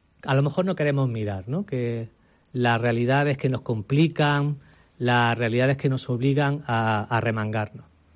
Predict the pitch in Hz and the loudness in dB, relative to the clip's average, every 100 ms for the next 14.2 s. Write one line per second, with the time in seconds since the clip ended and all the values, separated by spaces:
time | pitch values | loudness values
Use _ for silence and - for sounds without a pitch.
0 | _ 180 180 220 254 - _ _ 135 135 | _ -2 0 0 -2 -4 _ _ -4 -2
1 | 131 131 175 202 220 196 214 202 147 165 | 0 -2 -4 -4 -4 -2 0 0 0 -2
2 | 196 196 190 135 - 214 214 180 165 160 | 0 -2 0 -2 0 -2 2 2 4 2
3 | - 185 165 175 156 143 135 131 123 131 | 0 -2 -2 0 2 2 2 0 -2 0
4 | 151 151 135 123 123 120 127 143 143 127 | 0 -2 -6 -6 -6 -6 -4 -2 0 0
5 | 143 147 - _ _ _ _ _ 120 113 | -2 -4 -14 _ _ _ _ _ -6 0
6 | 120 117 113 110 113 - 107 139 127 117 | 2 4 2 0 -2 -4 -2 0 0 -2
7 | - 151 139 127 123 131 123 143 139 131 | 0 0 2 0 0 2 2 2 0 0
8 | 113 - 139 127 160 180 190 160 - 196 | -2 0 0 2 2 2 2 0 0 0
9 | 202 160 139 139 170 190 196 156 135 139 | 2 2 2 2 2 2 2 2 2 -2
10 | 135 139 160 170 143 131 113 123 104 107 | -2 0 2 0 0 -2 0 -2 -2 -6
11 | - - _ _ _ _ _ _ _ - | -16 -20 _ _ _ _ _ _ _ -8
12 | 127 110 147 147 147 135 117 113 113 127 | -8 -4 -2 0 0 0 0 0 2 4
13 | 160 170 - - _ _ 117 - 147 156 | 4 2 -4 -16 _ _ -6 -2 0 4
14 | 165 | 2